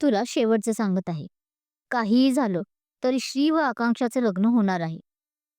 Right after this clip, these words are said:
मी वर जायच्या आतच हे सर्व करणार आहे. त्यामुळे आता तुम्ही तुमचं ठरवा." त्यांनी आता आपल्या सुनेला जवळजवळ वॉर्न केलं होतं.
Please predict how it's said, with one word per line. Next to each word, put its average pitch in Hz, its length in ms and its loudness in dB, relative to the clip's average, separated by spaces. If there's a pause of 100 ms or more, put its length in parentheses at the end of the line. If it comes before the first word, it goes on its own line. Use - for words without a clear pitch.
मी 269 220 4
वर 269 200 2
जायच्या 226 400 0
आतच 190 500 -4
हे 254 80 2
सर्व 202 360 0
करणार 185 340 0
आहे. 170 200 -4 (720)
त्यामुळे 233 300 2
आता 233 220 -2 (120)
तुम्ही 240 300 4
तुमचं 247 320 2
ठरवा." 170 260 -2 (760)
त्यांनी 277 240 2
आता 311 220 0
आपल्या 277 240 -2
सुनेला 226 380 2
जवळजवळ 214 600 0
वॉर्न 208 340 -2
केलं 185 200 0
होतं. 170 260 -8